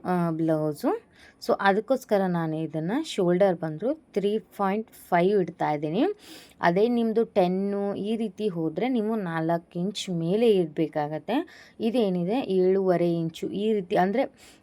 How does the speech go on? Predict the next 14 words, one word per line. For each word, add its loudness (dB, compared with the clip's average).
ಏಳೂವರೆ 6
ಅಂದರೆ 2
ಇಪ್ಪತ್ತೆಂಟು 0
ಇಂಚು, -2
ಮೂವತ್ತು 0
ಇಂಚು, -6
ಮೂವತ್ತೆರಡು, -2
ಮೂವತ್ತ್ನಾಲ್ಕು -4
ಈ -6
ಥರದಕ್ಕೆ -2
ಸಾಕು, 6
ಮೂರುವರೆ 2
ಲಾಸ್ಟ್ -2
ಸಾಕು. -4